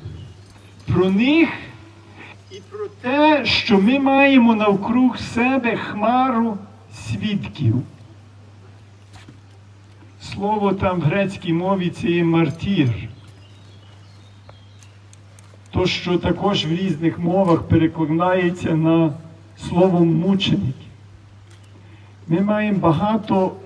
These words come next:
мучеників, а мученик є свідок.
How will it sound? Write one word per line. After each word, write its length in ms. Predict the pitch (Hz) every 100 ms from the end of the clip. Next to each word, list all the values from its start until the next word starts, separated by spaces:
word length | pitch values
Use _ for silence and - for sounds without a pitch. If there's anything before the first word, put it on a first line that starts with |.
| - - - - - - - -
мучеників, 960 | 156 165 233 - 160 143 127 143 135 131
а 120 | 147 147
мученик 760 | 165 202 208 233 190 180 170
є 220 | 151 156
свідок. 840 | 139 - 160 196 190 120 107 -